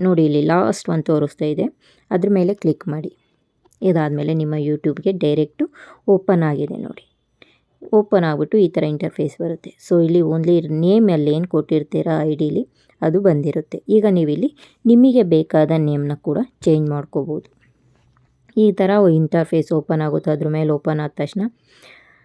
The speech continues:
ಅದು ಓಪನ್ ಆಗಿ ಮತ್ತೆ ಈಗ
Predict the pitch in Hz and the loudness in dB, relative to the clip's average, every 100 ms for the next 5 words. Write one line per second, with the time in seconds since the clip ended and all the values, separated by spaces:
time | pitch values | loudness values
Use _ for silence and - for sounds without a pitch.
0 | _ _ _ - 294 277 233 220 202 170 | _ _ _ 0 4 6 4 4 2 2
1 | 156 156 311 _ _ _ _ _ _ _ | 0 -2 -4 _ _ _ _ _ _ _
2 | _ - 170 - 165 147 | _ -4 -4 0 0 0